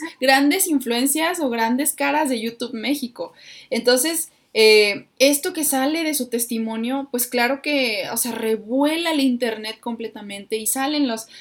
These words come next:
Speaker 2: los opositores de esto, de que, "Ay, ¿por qué sale hasta ahorita platicando de lo que le pasó?",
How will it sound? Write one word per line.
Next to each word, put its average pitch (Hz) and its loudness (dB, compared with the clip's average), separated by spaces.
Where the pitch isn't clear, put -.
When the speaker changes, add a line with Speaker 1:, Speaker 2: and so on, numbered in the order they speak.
Speaker 2:
los 220 -2
opositores 233 -4
de 214 -2
esto, 208 2
de 214 -4
que, 202 -4
"Ay, 277 2
¿por 254 -2
qué 247 -4
sale 254 0
hasta 247 -6
ahorita 226 -6
platicando 214 -8
de 202 -6
lo 196 -10
que 190 -10
le 180 -8
pasó?", 247 -2